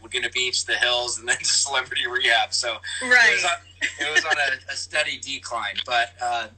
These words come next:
Speaker 1: you know, it, uh, it was, it was one hell of a ride. But again, as I really believe that God put me here for a reason, it's, and to be able to help out and give back. And, you know, there's so many people that we've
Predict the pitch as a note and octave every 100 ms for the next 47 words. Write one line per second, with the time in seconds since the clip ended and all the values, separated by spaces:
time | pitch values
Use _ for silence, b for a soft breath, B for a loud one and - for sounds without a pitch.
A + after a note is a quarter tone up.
0 | - - - - - - D3 C#3+ D3 C#3+
1 | D3+ E3 F3 F3+ F3 F3 b b b b
2 | E3 F3+ G3+ - F3+ F3 F3 F3+ F3 F3+
3 | D3+ C3+ C#3 F3 D3+ D3 D#3 C#3+ C3 B2+
4 | C3+ C3 B2 B2 B2+ B2+ A#2 - A2+ A2+
5 | A2+ A2+ - - b b b b - -
6 | B2+ C#3 C3 C3+ B2+ B2+ C3 B2 A2+ B2
7 | A#2+ A2 B2+ B2+ B2 A2+ A#2+ A#2 A#2 A#2+
8 | A2 A#2 A#2 A2 G#2+ A#2 - - A#2 A2
9 | G#2+ A2+ A2+ - - - B2 A#2 - A#2+
10 | A#2 A#2 A2 G#2+